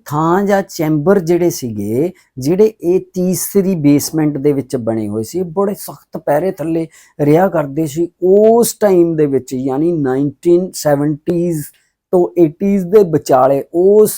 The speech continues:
ਸਮੇਂ ਕਿਹਾ ਜਾਂਦਾ ਹੈ ਵੀ ਇੱਥੇ ਐਡੇ ਐਡੇ ਮੋਟੇ ਲੋਹੇ ਦੇ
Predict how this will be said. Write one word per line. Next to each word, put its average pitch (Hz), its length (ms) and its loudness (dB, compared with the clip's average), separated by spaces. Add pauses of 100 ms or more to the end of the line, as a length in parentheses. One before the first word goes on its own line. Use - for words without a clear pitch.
ਸਮੇਂ 175 320 0
ਕਿਹਾ 135 260 0
ਜਾਂਦਾ 131 400 0
ਹੈ 147 60 2
ਵੀ 175 220 -2
ਇੱਥੇ 175 580 -2 (280)
ਐਡੇ 160 360 4
ਐਡੇ 185 260 2
ਮੋਟੇ 160 480 4
ਲੋਹੇ 131 440 2
ਦੇ 143 140 2